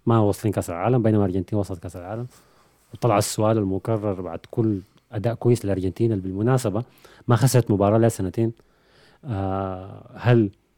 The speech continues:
الأرجنتين فريق مرشح إنه ياخد كأس العالم الجاي ولا لا؟ في سؤال معرض شديد يعني.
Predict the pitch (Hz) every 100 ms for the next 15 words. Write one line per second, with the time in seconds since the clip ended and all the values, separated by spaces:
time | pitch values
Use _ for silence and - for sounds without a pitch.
0 | _ _ 113 101 104 127 101 90 113 117
1 | 107 113 - 107 101 101 107 104 101 90
2 | 87 104 92 87 107 90 85 135 - _
3 | _ _ _ _ _ - 104 98 95 101
4 | 95 - 95 95 - 104